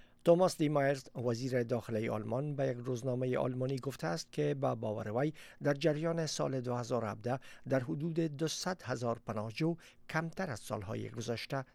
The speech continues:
ثبت شده است. کشورهای اروپایی از سال دو هزار و پانزده به این سو بیش از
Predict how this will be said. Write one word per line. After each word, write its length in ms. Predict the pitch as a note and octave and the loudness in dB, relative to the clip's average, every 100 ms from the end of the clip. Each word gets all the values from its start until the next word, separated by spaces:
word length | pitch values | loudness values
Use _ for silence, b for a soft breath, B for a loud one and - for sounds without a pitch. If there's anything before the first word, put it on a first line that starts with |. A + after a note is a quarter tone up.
| - | -10
ثبت 320 | - B2+ - | -4 -4 -4
شده 240 | - - | -10 -8
است. 260 | - - - - b b b b b b b - | -8 -8 -10 -12 b b b b b b b -8
کشورهای 500 | A2 B2 A#2 B2+ C3 | 0 0 2 2 4
اروپایی 440 | B2+ A#2+ C3 D3 | 0 2 4 4
از 100 | C3+ | 2
سال 280 | - B2+ C3 | 2 2 2
دو 120 | B2 | 2
هزار 300 | B2 A#2+ B2 | 0 2 -2
و 20 | |
پانزده 300 | A#2 A2 G#2+ | 0 0 0
به 120 | G2+ | 0
این 80 | A2 | 0
سو 240 | C3 D#3 D3+ B B - | 2 2 0 B B -2
بیش 340 | C#3+ E3+ - | 4 4 4
از 200 | D3+ - | 0 0